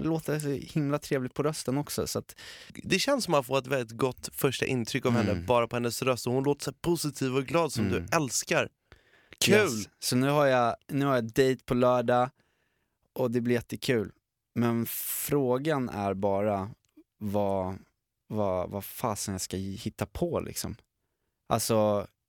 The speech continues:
Speaker 1: det känns ju lite tråkigt att bara typ så här, ja, ska vi gå och ta en öl, liksom?
Speaker 2: Mm.
Speaker 1: Förstår du?
Speaker 2: Played
Speaker 1: Ja.
Speaker 2: out.
Speaker 1: Ja, vad fan ska jag hitta på? Vad ska
Speaker 2: Ja.
Speaker 1: jag gö-, vad ska jag göra? Vad
Speaker 2: Frå-, frågar du mig?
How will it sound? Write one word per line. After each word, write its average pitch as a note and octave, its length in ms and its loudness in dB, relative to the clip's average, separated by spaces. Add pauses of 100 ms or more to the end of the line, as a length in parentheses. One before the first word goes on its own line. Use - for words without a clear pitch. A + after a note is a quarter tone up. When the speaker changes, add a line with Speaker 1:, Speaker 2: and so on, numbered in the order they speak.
(260)
Speaker 1:
det A#2 200 0
känns A#2 280 -2
ju - 20 0
lite A#2 180 -4
tråkigt A2+ 440 -4
att G#2 60 -4
bara G2 160 0
typ F2+ 220 -6
så G#2 100 -2
här, F#2 140 -2
ja, G2 440 -2 (120)
ska - 180 -8
vi G2 60 -4
gå G2+ 60 0
och F#2+ 60 -4
ta - 80 -6
en F2+ 120 -6 (120)
öl, G#2+ 360 0
liksom? F#2+ 440 -8 (120)
Speaker 2:
Mm. A2+ 240 -4
Speaker 1:
Förstår A2 200 0
du? G2+ 140 -4 (460)
Speaker 2:
Played D3 400 4 (100)
Speaker 1:
Ja. E3+ 180 4
Speaker 2:
out. - 380 -8 (340)
Speaker 1:
Ja, B2 400 4
vad C#3+ 240 -8
fan C#3+ 120 0
ska - 180 -8
jag A#2+ 40 0
hitta B2 160 -6
på? A#2+ 480 -4
Vad D3+ 120 2
ska B2+ 100 2
Speaker 2:
Ja. D#3+ 40 6
Speaker 1:
jag D3+ 80 0
gö-, D#3+ 160 2
vad D3+ 120 2
ska - 140 -2
jag C#3+ 60 2
göra? C#3+ 380 2
Vad A3+ 120 2
Speaker 2:
Frå-, F3 300 6
frågar D#3+ 460 0
du G#3+ 80 0
mig? C3 420 -4